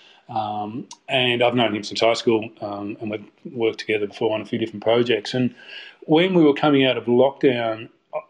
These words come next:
there was all the restrictions with how many people were capped inside in all the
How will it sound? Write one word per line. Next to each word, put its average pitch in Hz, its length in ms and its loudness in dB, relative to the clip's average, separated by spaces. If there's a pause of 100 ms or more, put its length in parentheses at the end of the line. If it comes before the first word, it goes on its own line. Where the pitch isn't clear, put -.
there 143 180 2
was 127 160 4
all 143 120 6
the 120 200 0
restrictions 120 520 0
with 113 100 0
how 120 80 2
many 113 140 -2
people 117 360 -2
were 107 180 -10
capped - 360 -4
inside 110 500 -2
in 104 100 -18
all 101 160 -18
the 101 240 -18